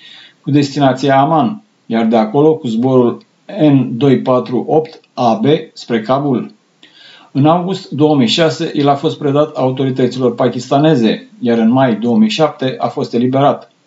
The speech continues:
Nu e clar de ce, dar s-a speculat că ar fi fost, de fapt, agent al serviciilor pakistaneze. Presa a relatat că Gul a fost ucis într-un atac cu drone al armatei americane în Waziristan,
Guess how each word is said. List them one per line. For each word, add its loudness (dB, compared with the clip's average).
Nu 2
e 2
clar 0
de 0
ce, 0
dar 0
s-a -10
speculat -2
că -4
ar 2
fi -8
fost, -4
de -2
fapt, -4
agent 0
al 0
serviciilor -2
pakistaneze. -2
Presa 0
a 0
relatat -2
că -2
Gul 0
a 2
fost -8
ucis -4
într-un -2
atac -2
cu -8
drone 0
al 0
armatei 0
americane 0
în 0
Waziristan, -2